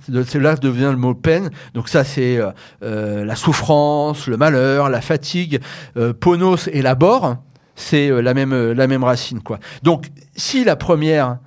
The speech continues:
euh, l'ergon, permet à l'homme de s'épanouir, la seconde, effectivement, c'est une calamité dont il faut, euh, se débla-, se débarrasser. Euh, d'ailleurs, euh, on, on, personne n'a oublié que,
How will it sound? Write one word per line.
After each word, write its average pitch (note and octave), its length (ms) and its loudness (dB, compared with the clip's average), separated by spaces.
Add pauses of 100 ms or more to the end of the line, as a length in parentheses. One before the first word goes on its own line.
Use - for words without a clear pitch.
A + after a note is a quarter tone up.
(420)
euh, A#2 200 -6
l'ergon, B2+ 680 0
permet C#3+ 280 0
à C#3 120 2
l'homme C#3 200 0
de C#3 100 0
s'épanouir, D3 760 -2 (480)
la B2 120 -4
seconde, F3+ 420 0
effectivement, C#3+ 720 -2
c'est G#3 140 -2
une C3 120 -2
calamité B2+ 640 0 (280)
dont D#3 180 2
il D#3+ 160 -10
faut, E3 260 0
euh, C3+ 100 4
se B2+ 160 -4
débla-, B2 500 -2
se C3+ 300 0
débarrasser. C3 640 0 (480)
Euh, G#2+ 220 -4
d'ailleurs, B2+ 440 4
euh, A#2+ 180 2 (100)
on, A#2 560 -6
on, A2 80 -16
personne D3+ 440 0
n'a B2 120 -2
oublié A#2+ 440 -2
que, C#3+ 460 0